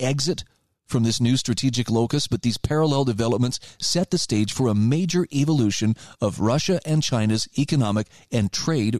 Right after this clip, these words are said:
regional corridor plan. Alistair Crook says, "Hey,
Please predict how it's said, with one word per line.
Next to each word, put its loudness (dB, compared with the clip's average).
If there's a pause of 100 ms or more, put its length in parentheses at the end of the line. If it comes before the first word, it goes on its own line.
regional 0
corridor 0
plan. -8 (2000)
Alistair 0
Crook -2
says, -2
"Hey, -2